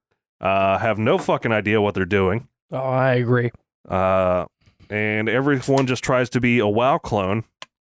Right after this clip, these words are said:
Speaker 1: and, uh, they just fail at almost everything. Uh, so yeah, if I was gonna make a fucking game, any game in
Speaker 2: Mm.
Speaker 1: the world that I could,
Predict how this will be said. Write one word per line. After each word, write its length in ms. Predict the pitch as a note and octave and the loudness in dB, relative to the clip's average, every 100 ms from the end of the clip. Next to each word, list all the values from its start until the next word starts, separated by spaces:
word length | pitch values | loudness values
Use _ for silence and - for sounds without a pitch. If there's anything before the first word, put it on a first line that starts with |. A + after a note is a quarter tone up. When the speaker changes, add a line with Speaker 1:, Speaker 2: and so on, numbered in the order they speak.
| _ - | _ -6
Speaker 1:
and, 320 | F#2+ G2+ G#2 | -4 -2 0
uh, 260 | G#2+ G#2+ | 2 2
they 140 | G#2 G#2+ | 0 -2
just 240 | B2 - | -2 -4
fail 500 | - - B2+ C3 B2 | -8 -2 0 2 2
at 140 | A2+ - _ _ _ _ - - - | 0 -2 _ _ _ _ -20 -10 -2
almost 340 | B2+ C#3+ B2 | 0 2 2
everything. 380 | B2 A#2+ G2+ D#2+ - _ _ - - _ _ _ _ _ - | 0 0 -2 -4 -8 _ _ -18 -18 _ _ _ _ _ -4
Uh, 340 | F2+ F#2 F#2+ | 0 2 0
so 260 | - A2+ G#2+ | -2 -2 0
yeah, 380 | A2 A#2+ F2+ E2 | 0 0 -2 -4
if 160 | F#2+ | -2
I 100 | B2+ | 0
was 140 | F3 D#3 | 0 0
gonna 160 | D#3 | 0
make 220 | C#3+ C#3 B2 | 2 0 0
a 60 | |
fucking 460 | - A2+ A2 G2+ F#2+ - _ _ G#2 | -2 -4 -4 -6 -10 -16 _ _ -10
game, 460 | G#2 G#2 G2+ G2 G2 | -4 -2 -2 -6 -6
any 240 | C#3 E3+ D#3 | -2 0 0
game 320 | G#2+ G#2 G#2 | 0 -2 -2
in 80 | A#2+ | 0
Speaker 2:
Mm. 40 | |
Speaker 1:
the 80 | C3 | 0
world 320 | A2+ G#2 G2+ F#2 | 2 2 0 0
that 100 | G2 | -2
I 100 | G2+ | -2
could, 400 | - F#2+ F2+ | -2 -4 -4